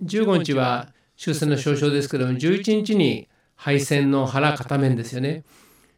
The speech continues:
で、四日前から、まあ、その終戦の日の準備をするわけで、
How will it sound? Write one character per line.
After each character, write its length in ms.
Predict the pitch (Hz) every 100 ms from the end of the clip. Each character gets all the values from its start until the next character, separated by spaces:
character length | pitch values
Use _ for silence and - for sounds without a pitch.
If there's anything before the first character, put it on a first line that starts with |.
| _
で、 80 | 147
四 180 | 143 143
日 140 | 190
前 180 | 202 202
か 100 | 165
ら、 320 | 131 113 110 - -
ま 400 | 123 120 - -
あ、 360 | _ _ _
そ 140 | - 143
の 440 | - - - - _
終 220 | - -
戦 180 | 139 147
の 80 | 139
日 100 | 139
の 100 | 135
準 260 | 127 143 120
備 140 | 120
を 40 |
す 140 | 117 127
る 80 | 123
わ 100 | 123
け 100 | 127
で、 340 | - - -